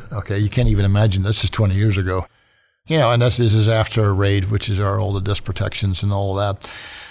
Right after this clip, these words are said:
But we couldn't go back and say, "Oh, we'll just raise some money and we'll spend a year getting the product to be bigger and faster." No, we had to survive it with the money we had and basically manage ourselves to a fundraising milestone where we could raise more money and keep ourselves, uh, in the game.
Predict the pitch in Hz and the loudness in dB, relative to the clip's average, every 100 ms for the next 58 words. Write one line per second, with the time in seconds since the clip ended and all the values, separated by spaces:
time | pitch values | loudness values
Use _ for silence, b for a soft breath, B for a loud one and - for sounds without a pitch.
0 | B 110 123 - - - 131 120 151 131 | B 0 0 -2 -18 -2 0 2 4 4
1 | 110 107 113 113 107 - 120 110 123 107 | 4 4 2 2 2 2 2 4 4 2
2 | 101 95 107 - 101 104 107 104 101 98 | 2 2 2 2 2 2 4 2 2 0
3 | - 107 101 101 104 101 98 - 107 104 | 0 0 2 2 2 0 -2 -4 -2 -2
4 | 92 - 107 104 104 98 104 104 101 92 | -2 -2 -2 0 -2 -2 0 0 0 -2
5 | 98 113 - 92 123 107 107 101 110 110 | -2 -2 -4 -2 0 0 0 0 0 0
6 | 104 95 - 107 95 104 107 101 101 98 | 0 -2 -2 -2 0 0 0 -2 -2 -2
7 | 98 104 104 98 101 101 95 117 98 - | 0 2 2 0 -2 -2 0 0 -2 -6
8 | B B B B 113 98 131 - 107 113 | B B B B 0 4 2 2 0 2
9 | 104 101 127 151 - - 117 - 120 107 | 4 4 4 2 0 0 -2 0 0 0
10 | - 120 101 - 117 107 107 98 98 131 | 0 0 0 0 0 2 0 2 2 2
11 | 131 107 98 101 101 107 104 - 139 127 | 0 -2 -4 -2 0 0 0 -2 0 0
12 | 104 - B B B B 113 107 92 101 | -2 -8 B B B B -2 0 2 0
13 | 101 104 98 95 95 - 110 110 113 - | 2 2 0 -2 -4 -4 -4 -2 -6 -4
14 | 113 107 - 107 101 104 104 98 98 127 | -4 -4 -4 -4 -2 -2 -2 -2 0 0